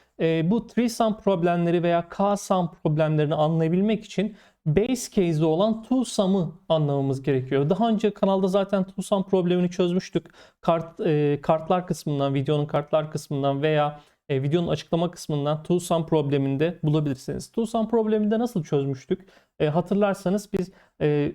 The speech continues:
öncelikle diziyi sıralamıştık, verilen diziyi ve two pointer approach kullanarak her iki, e, başından ve sonundan başlayarak aslında bütün elemanları tarayarak içerisinde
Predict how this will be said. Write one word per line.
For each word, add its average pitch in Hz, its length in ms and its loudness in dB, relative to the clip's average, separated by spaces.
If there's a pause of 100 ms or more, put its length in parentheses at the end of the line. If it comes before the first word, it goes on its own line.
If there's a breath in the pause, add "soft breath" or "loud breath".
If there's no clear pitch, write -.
öncelikle 185 600 2
diziyi 170 280 2
sıralamıştık, 180 800 0
verilen 131 420 2
diziyi 131 460 0 (260 loud breath)
ve 202 320 0 (160)
two 240 200 -2
pointer 190 360 2
approach 190 520 0
kullanarak 147 600 0
her 220 380 -2 (180)
iki, - 520 -2 (400)
e, 143 300 -4
başından 208 540 2
ve 185 100 2
sonundan 175 540 2
başlayarak 139 420 0
aslında 165 400 0
bütün 202 480 -2 (220)
elemanları 147 560 2
tarayarak 185 540 2
içerisinde 147 760 -2